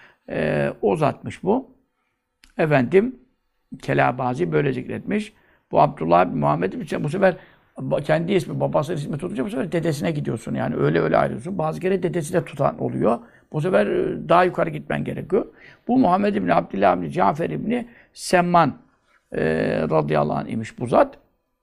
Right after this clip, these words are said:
İki yüz yirmi dokuz vefatı yani. E, tabi o aralar iki yüzler yani İmam Bukhari'nin de ders okuduğu dönemler.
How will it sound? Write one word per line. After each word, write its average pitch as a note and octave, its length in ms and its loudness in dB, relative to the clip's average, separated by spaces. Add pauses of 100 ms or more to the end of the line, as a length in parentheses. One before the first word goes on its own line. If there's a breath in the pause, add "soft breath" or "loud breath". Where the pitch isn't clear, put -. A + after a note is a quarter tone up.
İki C3+ 240 -2
yüz C#3+ 380 -2
yirmi C#3 380 -2
dokuz C3+ 280 0
vefatı A#2 420 -2
yani. B2 340 -2 (1500 loud breath)
E, - 40 -20
tabi - 220 -2
o - 160 4
aralar B3+ 300 0
iki - 180 -6
yüzler D4+ 420 0
yani C#3 540 0
İmam C#3 320 2
Bukhari'nin C3 400 0
de - 140 -4
ders C3+ 220 -2
okuduğu C3 400 -6
dönemler. B2 460 -2